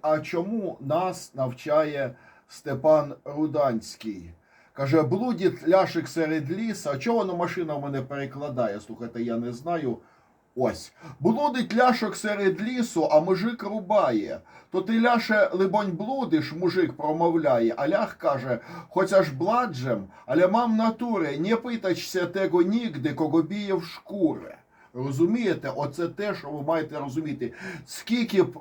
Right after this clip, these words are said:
Солоніни вам не донатили, їх надо хлопать по щочці, по плечику, "Молодець, гуд,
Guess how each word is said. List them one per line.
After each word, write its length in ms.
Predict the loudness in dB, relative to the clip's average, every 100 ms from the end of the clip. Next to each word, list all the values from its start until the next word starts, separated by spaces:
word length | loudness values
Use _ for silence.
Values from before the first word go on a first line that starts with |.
| -18 -10
Солоніни 880 | 0 2 4 2 2 0 0 -2 -6
вам 540 | -2 2 2 0 -2 -2
не 160 | -2
донатили, 640 | 0 0 2 2 0 -6 -6
їх 120 | -6
надо 540 | -4 2 4 4 2 -4
хлопать 600 | -6 0 0 0 -4 -6
по 120 | -10
щочці, 500 | -8 -8 -8 -8 -8
по 180 | -6 -6
плечику, 520 | -2 -2 -2 -6 -4
"Молодець, 600 | 0 0 0 0 -2 -2 -12 -14 -6 2
гуд, 240 | 4 2